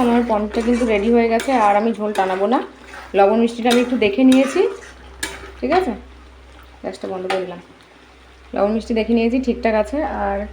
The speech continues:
একটু গরম মশলা দিয়ে দিতে হবে, এই যে, ব্যাস, আর দেবো না, অল্পই দিলাম। আর ঘি দেওয়া যায়, ঘি চাইলে দিতে পারো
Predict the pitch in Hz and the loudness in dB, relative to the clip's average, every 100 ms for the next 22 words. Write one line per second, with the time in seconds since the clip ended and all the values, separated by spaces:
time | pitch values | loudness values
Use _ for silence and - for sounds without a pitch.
0 | - - - - - - 202 202 214 196 | -16 -20 -20 -20 -20 -12 -10 -8 -2 0
1 | 190 220 214 220 220 214 214 220 254 240 | 0 -2 -4 -4 -2 -4 -4 -2 -2 -2
2 | 202 262 - - - - - - - - | -2 -6 -10 -20 -20 -20 -20 -20 -20 -20
3 | - - - - - - - - - - | -20 -20 -20 -20 -20 -20 -20 -20 -20 -10
4 | 180 175 175 180 185 202 240 240 185 190 | -10 -6 -6 -4 -2 -2 -2 -2 -4 -4
5 | 196 180 196 262 254 - - - - - | -4 -4 -2 -4 -4 -18 -20 -20 -20 -20
6 | - - - - - - - - 196 190 | -20 -20 -20 -20 -20 -20 -20 -4 0 0
7 | 190 208 - 185 170 220 269 277 262 254 | 0 -6 -16 -16 0 4 6 8 6 6
8 | 254 226 247 285 - 240 247 233 226 247 | 4 4 4 2 2 2 4 4 4 2
9 | 233 240 233 220 | 2 2 4 2